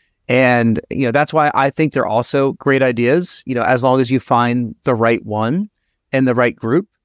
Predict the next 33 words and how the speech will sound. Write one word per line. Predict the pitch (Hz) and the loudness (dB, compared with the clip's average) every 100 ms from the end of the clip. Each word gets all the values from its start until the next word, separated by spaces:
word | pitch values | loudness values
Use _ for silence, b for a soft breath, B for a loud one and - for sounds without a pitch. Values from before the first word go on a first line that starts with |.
| _ _ _ - | _ _ _ -2
Um, | 123 120 117 113 | 2 2 0 -2
you | 135 | -2
know, | 117 | -2
I | 120 120 | -2 -2
did | 127 123 | -2 -2
find | 131 123 127 | -2 -2 0
the | |
right | 120 - | -2 -2
group | - 131 - - - | -2 -2 -2 -12 -4
as | 120 - | -4 0
well. | 107 123 185 196 - | 2 2 0 -4 -6
And | 127 117 110 - | -2 -2 -4 -4
I | 123 | -6
feel | - 131 123 | 0 0 2
as | 113 | 0
though | 117 113 110 107 - | 0 0 2 0 -2
it | 127 113 - | 0 0 -2
expands | 120 - - 117 117 110 - - - | -10 -10 -4 -2 0 -4 -8 -10 -4
my | 120 | 0
network | 117 113 135 139 - | 0 0 0 0 0
and | 113 110 110 | 0 0 -2
my | 113 | -2
mind | 113 110 117 131 123 - | 0 2 2 0 -4 -4
just | 139 139 - | -2 0 2
like | 139 - | 0 2
it | 117 | 0
did | 113 104 | 0 -2
for | 110 | -2
you. | 98 85 - - _ _ _ _ - | -2 -2 -8 -18 _ _ _ _ -2
Uh, | 98 98 95 92 | 2 4 2 0
so, | - - 107 98 - | -6 -2 2 2 0
you | 120 | -2
know, | 101 95 | -2 -4